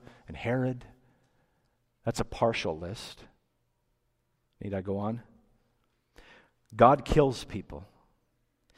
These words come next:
But according to Jesus, that's not the half of it, because after he has killed, God and God alone has the authority to cast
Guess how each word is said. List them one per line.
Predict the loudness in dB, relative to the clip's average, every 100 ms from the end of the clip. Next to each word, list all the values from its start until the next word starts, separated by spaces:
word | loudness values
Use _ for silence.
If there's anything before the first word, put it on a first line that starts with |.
| -20 -2
But | 0
according | 2 4 4 6
to | 4
Jesus, | 4 2 2 4
that's | 2 4
not | 2 2
the | 0
half | 2 0
of | -2
it, | -6 -6
because | 0 2 2 -2 0
after | 4 4 2 -2
he | 0 0
has | 0 -2 -10
killed, | -4 0 0 -2 -10 -20 _ _ _ _ _ -18 0
God | 2 4 2 -2
and | -4 4
God | 4
alone | 4 2 0
has | -2 -6 -4
the | -6
authority | -8 -4 0 0 -2 -6
to | -6
cast | -2 -2 -2 -8